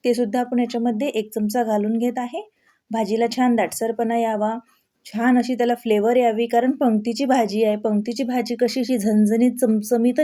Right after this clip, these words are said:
छान लागते. आणि विशेषतः कवळ्याची भाजी थोडीशी गोडचट असते. कवळं हे मुळात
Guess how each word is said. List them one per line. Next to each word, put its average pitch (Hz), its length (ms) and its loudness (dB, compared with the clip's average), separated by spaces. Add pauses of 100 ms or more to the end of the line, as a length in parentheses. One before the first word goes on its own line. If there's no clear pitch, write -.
छान 220 260 -2
लागते. 208 520 -4 (380)
आणि 262 120 4
विशेषतः 262 580 0 (500)
कवळ्याची 233 440 6
भाजी 262 520 0 (260)
थोडीशी 254 280 2
गोडचट 269 520 2
असते. 175 320 -4 (220)
कवळं 226 300 4
हे 285 120 4
मुळात 247 340 4